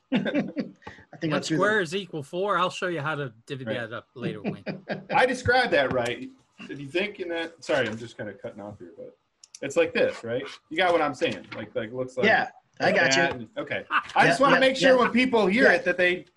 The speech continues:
Speaker 3: they can
Speaker 1: Yeah.
Speaker 3: I didn't,
Speaker 1: I
Speaker 3: like, misspeak or something weird.
Speaker 1: Yeah, no, I was just wondering if someone can Google it if they didn't, uh,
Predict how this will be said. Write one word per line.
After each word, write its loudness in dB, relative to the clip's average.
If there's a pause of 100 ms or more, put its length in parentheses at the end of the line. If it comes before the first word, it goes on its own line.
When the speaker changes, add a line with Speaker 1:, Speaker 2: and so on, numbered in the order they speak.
(480)
Speaker 3:
they 0
can -4 (420)
Speaker 1:
Yeah. 0 (140)
Speaker 3:
I 0
didn't, 0
Speaker 1:
I 0
Speaker 3:
like, -2
misspeak -2
or -8
something -10
weird. -12
Speaker 1:
Yeah, 0
no, 2
I 4
was 2
just 0
wondering 2
if -2
someone 2
can -2
Google 4
it -2
if -6
they -2
didn't, -2
uh, 2